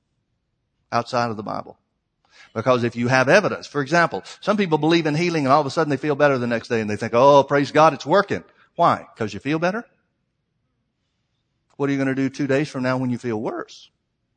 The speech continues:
Well, those same people say, "Well, I guess it stopped working." Well, the Bible didn't change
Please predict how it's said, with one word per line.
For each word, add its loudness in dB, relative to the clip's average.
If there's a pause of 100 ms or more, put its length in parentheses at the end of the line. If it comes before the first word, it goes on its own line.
(920)
Well, -2
those 0
same -2
people -4
say, -6
"Well, -2
I -2
guess -8
it -12
stopped -6
working." -16 (1400)
Well, -10
the -8
Bible -2
didn't -4
change -8